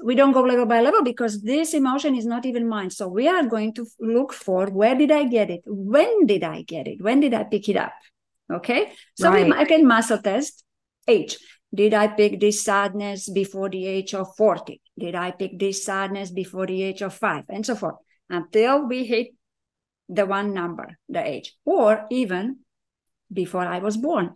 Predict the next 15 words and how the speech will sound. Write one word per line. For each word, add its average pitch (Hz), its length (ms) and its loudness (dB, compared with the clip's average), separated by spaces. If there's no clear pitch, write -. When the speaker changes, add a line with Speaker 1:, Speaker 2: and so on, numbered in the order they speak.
Speaker 1:
in 202 140 -4
the 233 120 2
womb. 214 300 -2
And 175 760 -4
we 185 160 -6
can 175 180 -6
also 175 240 -10
find 165 260 -6
that 180 140 -8
from 196 200 -4
whom 175 420 -2
we 311 80 2
picked 311 200 0
it 320 120 0
up. 440 160 -4